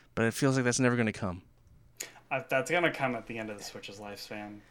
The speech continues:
Speaker 1: It's gonna
Speaker 2: That's gonna
Speaker 1: come.
Speaker 2: be, that's gonna be the Breath of the Wild. It's gonna
Speaker 1: It's,
Speaker 2: be, it's gonna be
Speaker 1: yeah.
Speaker 2: Switch and whatever their new console is. It's gonna
Speaker 1: Like,
Speaker 2: be on both of those.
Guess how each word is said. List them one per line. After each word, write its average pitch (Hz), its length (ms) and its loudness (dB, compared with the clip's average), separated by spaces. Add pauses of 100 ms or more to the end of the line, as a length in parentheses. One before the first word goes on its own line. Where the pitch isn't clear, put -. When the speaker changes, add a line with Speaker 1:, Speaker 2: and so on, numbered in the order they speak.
(160)
Speaker 1:
It's 120 160 -4
gonna - 100 -2
Speaker 2:
That's 92 100 -6
gonna 143 140 4
Speaker 1:
come. 131 60 2
Speaker 2:
be, 139 180 4
that's 143 240 2
gonna 160 180 8
be 160 120 8
the 143 180 6
Breath 123 300 0
of 120 80 -6
the 120 60 0
Wild. 107 480 0
It's 107 120 -12
gonna 120 140 0
Speaker 1:
It's, 117 100 0
Speaker 2:
be, 123 60 4
it's 120 160 0
gonna 135 160 2
be 127 80 2
Speaker 1:
yeah. 117 140 0 (180)
Speaker 2:
Switch 147 560 2
and 120 280 0
whatever 120 280 6
their 117 140 4
new 117 180 -2
console 113 480 -6
is. 101 160 -8
It's - 160 -16
gonna - 120 2
Speaker 1:
Like, 220 80 6
Speaker 2:
be 113 60 0
on 107 100 -6
both 101 220 -8
of 101 60 -14
those. 101 360 -10